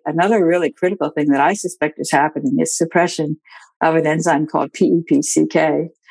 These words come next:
phosphoenol pyruvate carboxykinase. That enzyme is crucial for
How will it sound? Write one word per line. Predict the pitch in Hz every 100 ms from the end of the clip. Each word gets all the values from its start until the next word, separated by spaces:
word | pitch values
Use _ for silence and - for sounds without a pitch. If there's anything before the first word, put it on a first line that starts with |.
| - _ -
phosphoenol | 165 170 - 165 165 170 156 151
pyruvate | 160 156 156 151 147 -
carboxykinase. | 156 151 151 - 139 147 151 151 - - - - - - -
That | 170 185
enzyme | 196 196 185 156
is | 135 -
crucial | - - 185 214 - 151 - - -
for | 175 160 156 151